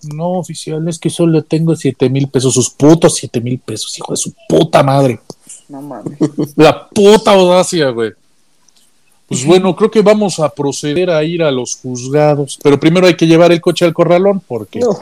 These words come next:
Speaker 3: mames.
Speaker 2: Los dos,
Speaker 1: Ching.
Speaker 2: ¿va?
Speaker 1: Los dos".
Speaker 3: ¿Y el Atos hecho acordeoncito sí jalaba?
Speaker 1: Sí, sí prendió y sí jaló
Speaker 3: Ok.
Speaker 1: y todo, y ahí,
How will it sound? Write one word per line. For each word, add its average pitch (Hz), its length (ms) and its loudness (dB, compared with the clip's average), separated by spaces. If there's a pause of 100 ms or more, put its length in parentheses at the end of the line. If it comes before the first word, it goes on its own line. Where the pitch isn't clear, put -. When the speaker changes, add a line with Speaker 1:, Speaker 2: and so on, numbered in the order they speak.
Speaker 3:
mames. 143 640 -10
Speaker 2:
Los 170 240 4
dos, 214 120 4
Speaker 1:
Ching. 147 160 4
Speaker 2:
¿va? 139 280 0 (480)
Speaker 1:
Los 104 400 4
dos". 117 480 2
Speaker 3:
¿Y 214 100 4
el 240 160 6
Atos 269 360 2
hecho 285 240 0
acordeoncito 214 800 0
sí 208 580 -4
jalaba? 196 260 2
Speaker 1:
Sí, 262 160 6
sí 262 160 2
prendió 240 440 4
y 240 60 0
sí - 160 -6
jaló 196 320 -2
Speaker 3:
Ok. 175 100 0
Speaker 1:
y 156 100 -4
todo, 131 340 -4
y 131 100 -4
ahí, 120 200 -6